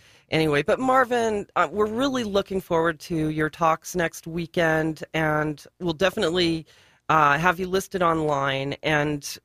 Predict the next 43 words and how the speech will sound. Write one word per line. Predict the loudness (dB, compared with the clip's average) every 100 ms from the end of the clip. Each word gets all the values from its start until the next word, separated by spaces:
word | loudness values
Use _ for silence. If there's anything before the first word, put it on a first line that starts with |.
| -4
um, | -2 -2
please | -2 -2 0
get | -2
in | 2
touch | 0 0
as | -4
soon | -4 -4
as |
you | -2
get | -2 0
in, | 0 0
and | -2 -4
stop | 0 0 2
by. | 2 2 2
We're | -2
gonna | -4 -4
be | -4
broadcasting | -2 2 2 2 0 -2 -2 -4 -4
from | -4 -2 0 0 -4 -12 _ _ _ -2
the, | 0 0 -4 -4
uh, | 0 0 -2 -6 -16 -20 -18 -2
from | 0 2
the, | 0 -2 -4 -4
the | -2
show | -2 2 2 2 0 -4 -10 _
on | -2 -2 -4
two | -8 -6
days, | 0 2 2 0 -2 -2
uh, | -2 0
Saturday | 0 0 0 -2
and | -4
Sunday. | -4 -2 -2 -4
So | -6
stop | -4 0 0 2
by | 2 4 2
and, | -2 -4 -8 -14 _ _ _ -4
and | -4
catch | 2 0 2
us | -4 0
at | 2
our, | 2 2 -2 -6
our | -4 -2 -4 _
booth. | -2 0 0 -4 -10